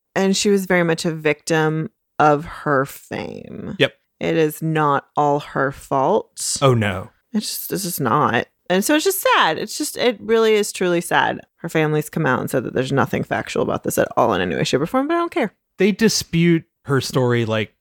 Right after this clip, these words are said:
Speaker 2: every single time it
Speaker 1: But
Speaker 2: gets told.
Speaker 1: They do, which is, they're right.
Speaker 2: Yeah.
Speaker 1: It's fair,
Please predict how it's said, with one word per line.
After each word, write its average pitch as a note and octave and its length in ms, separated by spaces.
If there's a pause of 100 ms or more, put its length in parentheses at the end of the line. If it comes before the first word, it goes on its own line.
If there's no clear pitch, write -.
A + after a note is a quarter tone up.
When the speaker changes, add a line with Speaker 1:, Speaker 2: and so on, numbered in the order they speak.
(140)
Speaker 2:
every A#2 380
single A2+ 360
time G#2 260
it - 20
Speaker 1:
But A#2 60
Speaker 2:
gets G#2 160
told. A2+ 440 (200)
Speaker 1:
They G3 140
do, D#3+ 220 (100)
which - 180
is, G3 240
they're D#3+ 120
right. B2 320 (120)
Speaker 2:
Yeah. A#2 160
Speaker 1:
It's - 140
fair, D3+ 340